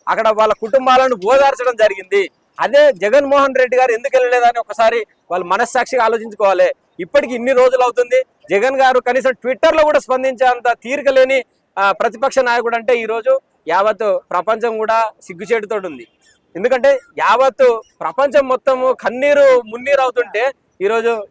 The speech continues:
జగన్మోహన్ రెడ్డి గారు ఎక్కడున్నారండి? అలాంటి వ్యక్తి మళ్ళీ పవన్ కళ్యాణ్ గారిని స్పష్టి-, ప్రశ్నించడం అంటే ఇక దానికి ప్రజలే బుద్ధి చెప్తారు, అంతే తప్పించి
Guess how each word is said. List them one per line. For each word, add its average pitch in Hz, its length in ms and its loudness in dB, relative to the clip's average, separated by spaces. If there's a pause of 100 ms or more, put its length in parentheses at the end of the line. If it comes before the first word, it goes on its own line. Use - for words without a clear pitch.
జగన్మోహన్ 208 520 -2
రెడ్డి 196 180 -4
గారు 196 120 2
ఎక్కడున్నారండి? 185 640 -2 (580)
అలాంటి 226 460 0
వ్యక్తి 269 540 -6 (340)
మళ్ళీ 233 160 -2
పవన్ 233 260 -2
కళ్యాణ్ 233 300 0
గారిని 220 260 -2
స్పష్టి-, 202 640 -2
ప్రశ్నించడం 233 640 -2
అంటే 240 320 -2 (500)
ఇక 190 120 0
దానికి 208 300 0
ప్రజలే 214 380 0
బుద్ధి 233 260 -4
చెప్తారు, 185 340 -2
అంతే 196 260 0
తప్పించి 233 320 -4